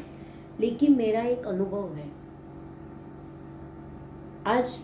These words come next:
माँ बाप का आशीर्वाद अगर आपको मिलता है, तो जन्नत तुम्हें नसीब होती है।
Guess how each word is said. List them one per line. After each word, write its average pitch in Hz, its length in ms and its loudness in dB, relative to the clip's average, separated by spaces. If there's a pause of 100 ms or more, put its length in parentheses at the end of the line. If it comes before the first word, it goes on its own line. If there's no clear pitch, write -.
माँ 196 300 0
बाप 262 300 4
का 294 80 0
आशीर्वाद 226 760 2
अगर 214 300 6
आपको 208 380 2
मिलता 190 420 2
है, 185 280 0 (1800)
तो 226 200 8
जन्नत 220 600 6
तुम्हें 233 280 4
नसीब 196 400 0
होती 160 280 0
है। 143 200 0